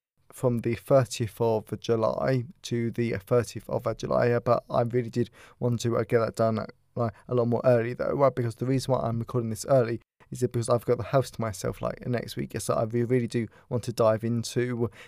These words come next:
the first Agents of the Emperor novella, and then I sort of want to get a third to maybe half of another novella done, like, in the same week out. That's why I want to get the, uh, short stories done, just so I can crack on with, uh, that project.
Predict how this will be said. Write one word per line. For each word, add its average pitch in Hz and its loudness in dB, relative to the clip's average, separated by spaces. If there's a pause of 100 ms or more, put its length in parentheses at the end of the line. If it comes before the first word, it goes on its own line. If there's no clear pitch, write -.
the - -12
first 120 0
Agents 120 0
of 127 -8
the 120 0
Emperor 113 -4 (180)
novella, 117 -2
and 120 0
then 117 0
I 117 2
sort 147 -2
of 131 -2
want 135 2
to 127 -2
get - -2
a 127 -4
third 147 0 (160)
to 131 0
maybe 127 0 (100)
half 135 4
of - 0
another 127 0 (240)
novella 113 0
done, 120 -4
like, 123 -6
in 127 -2
the 117 -2
same 113 -6
week 127 -6
out. 113 0 (540)
That's 113 0
why 120 2
I 120 4
want 113 2
to - -14
get - -2
the, 117 -4
uh, - -6
short - -6
stories - -6
done, 120 -2 (260)
just - -8
so 117 4
I 104 0
can 110 -4
crack 117 -2
on 110 -2
with, 113 -2
uh, 110 -2
that 107 -2
project. - -6